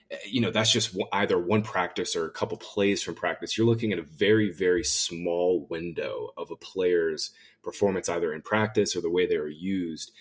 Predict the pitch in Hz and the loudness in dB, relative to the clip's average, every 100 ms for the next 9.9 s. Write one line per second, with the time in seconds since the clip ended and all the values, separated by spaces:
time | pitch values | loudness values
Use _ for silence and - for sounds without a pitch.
0 | - - _ 95 90 - - 101 98 98 | -20 -20 _ -8 -4 2 2 4 2 0
1 | 90 85 82 80 76 - 82 78 - 85 | 2 2 0 -4 -8 -6 -4 -6 -8 -10
2 | - 87 80 - 71 - 67 67 67 _ | -6 -6 -6 -6 -8 -8 -14 -14 -16 _
3 | _ _ _ - 98 107 95 82 - 85 | _ _ _ -4 -2 0 0 -2 -2 -2
4 | 82 82 78 76 76 - - 76 76 - | -2 -6 -8 -8 -8 -8 -8 -6 -6 -6
5 | - 71 73 65 67 _ - - - 98 | -10 -10 -10 -10 -12 _ -20 -12 -4 -2
6 | 101 98 90 92 92 90 85 82 76 76 | 0 -2 -2 -4 -2 -2 -4 -6 -8 -12
7 | _ _ 85 85 82 80 - 85 - 76 | _ _ -6 -6 -6 -8 -10 -10 -6 -6
8 | 67 73 _ _ _ _ _ - 95 - | -6 -8 _ _ _ _ _ -4 0 2
9 | - - - - 98 95 90 85 85 | 0 -2 -12 -10 -6 -4 -4 -8 -12